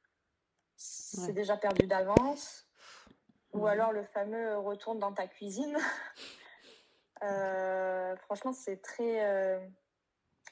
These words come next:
Speaker 1: très dur mentalement, très
Speaker 2: Mhm.
Speaker 1: démotivant.
Speaker 2: Mais je veux dire, tu peux,
Speaker 1: Et
Speaker 2: tu, ça peut, ça, ça peut arriver de, de recevoir du coup des insultes ou, ou une discrimination, euh,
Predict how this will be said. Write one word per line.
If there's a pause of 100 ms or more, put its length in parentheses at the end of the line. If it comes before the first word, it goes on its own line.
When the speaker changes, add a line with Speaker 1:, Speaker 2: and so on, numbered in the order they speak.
Speaker 1:
très
dur
mentalement,
très
Speaker 2:
Mhm.
Speaker 1:
démotivant. (1000)
Speaker 2:
Mais
je
veux
dire,
tu
peux,
Speaker 1:
Et
Speaker 2:
tu,
ça
peut,
ça, (120)
ça
peut
arriver
de,
de
recevoir
du
coup
des
insultes
ou, (480)
ou
une
discrimination,
euh,